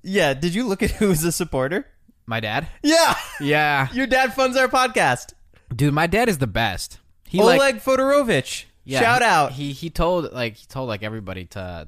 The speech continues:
Speaker 2: to go fucking listen to it or whatever. Yeah, my dad's the best.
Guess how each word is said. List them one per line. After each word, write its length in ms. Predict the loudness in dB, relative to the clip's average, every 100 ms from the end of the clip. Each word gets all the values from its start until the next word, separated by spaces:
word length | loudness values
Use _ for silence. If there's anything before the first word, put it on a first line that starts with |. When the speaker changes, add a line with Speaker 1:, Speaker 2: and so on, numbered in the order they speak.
| -16
Speaker 2:
to 100 | -12
go 300 | -6 -4 -4 -8
fucking 500 | -10 -16 -16 -16 -14
listen 260 | -10 -10 -8
to 120 | -8
it 80 | -8
or 60 | -10
whatever. 340 | -10 -10 -12 -12 -12 -12 -6
Yeah, 80 |
my 140 | -4 -2
dad's 180 | -2 -4
the 80 |
best. 420 | -4 -2 -2 -6